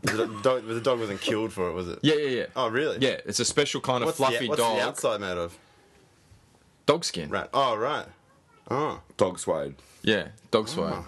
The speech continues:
Speaker 2: Yeah. Now, I would have thought it's cheaper to make one out of sheep.
Speaker 1: Yeah.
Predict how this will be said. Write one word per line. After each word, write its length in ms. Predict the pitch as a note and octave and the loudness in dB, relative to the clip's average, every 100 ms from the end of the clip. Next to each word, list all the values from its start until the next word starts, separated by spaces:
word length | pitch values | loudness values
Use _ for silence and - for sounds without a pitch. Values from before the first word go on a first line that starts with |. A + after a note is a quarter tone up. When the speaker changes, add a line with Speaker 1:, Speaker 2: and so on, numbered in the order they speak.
| - | -2
Speaker 2:
Yeah. 280 | A2 G2+ D#2+ - _ _ _ _ _ _ _ _ _ _ - - - _ C3+ | 0 0 -2 -12 _ _ _ _ _ _ _ _ _ _ -20 -20 -20 _ 4
Now, 120 | D#3 | 6
I 120 | G#3+ | 6
would 120 | F#3 | 2
have 100 | C#3+ | 0
thought 180 | - A2+ | 0 0
it's 120 | G2+ | 0
cheaper 260 | - G#2+ F#2 | 0 2 2
to 60 | |
make 180 | F#2+ F#2 | 2 2
one 100 | F2+ | 2
out 160 | F2 F2 | 0 0
of 120 | - | 0
sheep. 380 | - D#3+ F#2 - - _ _ | 2 2 0 -10 -20 _ _
Speaker 1:
Yeah. 320 | - C3 F3+ | 0 0 0